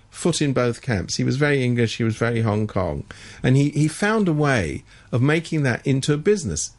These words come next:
like Shanghai Tang, like the China clubs, of which there are now many.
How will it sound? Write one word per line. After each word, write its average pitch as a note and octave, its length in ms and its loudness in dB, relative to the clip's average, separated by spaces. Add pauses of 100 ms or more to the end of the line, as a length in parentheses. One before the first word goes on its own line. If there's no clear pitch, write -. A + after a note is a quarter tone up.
(160)
like A#2+ 280 0
Shanghai G#2 480 0
Tang, G#2 520 0 (320)
like A2+ 240 0
the B2+ 100 -2
China G#2+ 360 2
clubs, G#2+ 340 -2
of A#2+ 80 0
which B2+ 220 -2
there B2+ 160 2
are A#2+ 60 2
now A2+ 220 0
many. A2 480 2